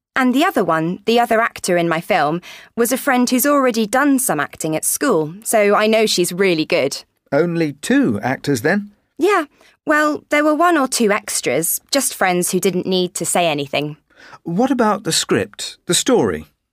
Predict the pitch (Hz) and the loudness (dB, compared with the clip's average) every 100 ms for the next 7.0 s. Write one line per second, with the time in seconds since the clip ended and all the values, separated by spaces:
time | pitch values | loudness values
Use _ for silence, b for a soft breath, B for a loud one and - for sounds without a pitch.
0 | _ _ _ 285 330 196 156 - 254 330 | _ _ _ -2 0 0 -2 -6 -2 2
1 | 330 320 _ - 311 359 392 - - 302 | 2 -2 _ -4 0 0 -2 -4 -4 0
2 | 277 247 220 156 226 214 214 208 - 240 | 2 2 2 2 2 0 -2 -4 -2 -2
3 | - 151 147 - 135 147 - B B B | -2 -4 -4 -4 -4 -4 -6 B B B
4 | - 220 220 220 247 - 233 240 214 202 | -4 0 0 0 0 0 0 2 -2 -2
5 | 165 165 160 180 185 - - 220 208 151 | -2 -2 -2 -2 -2 -4 -6 0 0 0
6 | - - 160 175 170 - - - - 110 | -4 -6 -2 -2 -2 -6 -6 -4 -4 -6